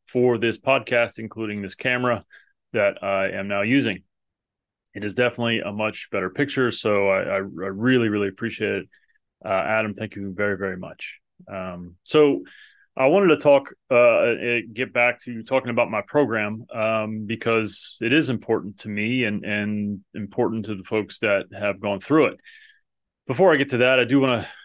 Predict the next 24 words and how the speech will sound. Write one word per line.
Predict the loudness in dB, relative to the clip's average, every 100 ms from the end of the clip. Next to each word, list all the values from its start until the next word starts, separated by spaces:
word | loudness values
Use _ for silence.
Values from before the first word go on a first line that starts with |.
| _
touch | -4 -2 0
on | 0 4
me | 4 4 2 -6
a | -10
little | -8
bit | -8 -12 _ _ -10
and | -6 -6 -6
just | -8 -4
kinda | -2
give | 0
you | 0
an | 0
update. | 0 -2 -2 _ -10
I | -6
don't | -4 -4
wanna | -4 -6 -8 _ _ _ _ _ _ _
turn | -6 0 0
this | 0
into, | -2 -2 0 2 2
uh, | 0
an | -2
episode | -4 -2 -2
about | 2 2 0
just, | -6 -6 -6 -14